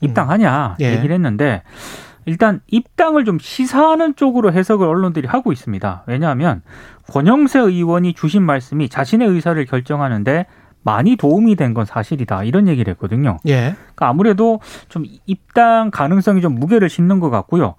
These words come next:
Speaker 2: 음.
Speaker 1: 권영세 의원은 참고로 이달 안으로 입당을 이 최재형 전 감사원장에게 권유를 했다라고 합니다. 그리고 최재형 감-, 전 감사원장이, 어, 이제 이준석 대표를 비롯해서 국민의힘 인사들을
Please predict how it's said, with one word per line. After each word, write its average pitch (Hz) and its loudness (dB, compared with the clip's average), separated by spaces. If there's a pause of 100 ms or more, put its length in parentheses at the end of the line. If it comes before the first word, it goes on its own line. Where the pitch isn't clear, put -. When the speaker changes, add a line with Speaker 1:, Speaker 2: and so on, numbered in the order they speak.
(160)
Speaker 2:
음. 127 -2
Speaker 1:
권영세 214 2
의원은 180 2
참고로 208 0
이달 196 2
안으로 196 0
입당을 185 0 (300)
이 135 -2
최재형 196 2
전 165 0
감사원장에게 120 -2
권유를 139 -2
했다라고 123 -2
합니다. 139 -4 (340)
그리고 196 2 (380)
최재형 285 2
감-, 202 0 (180)
전 180 0
감사원장이, 139 -2 (680)
어, 127 -2
이제 135 0 (120)
이준석 202 2
대표를 196 0
비롯해서 143 -2
국민의힘 214 2
인사들을 131 -2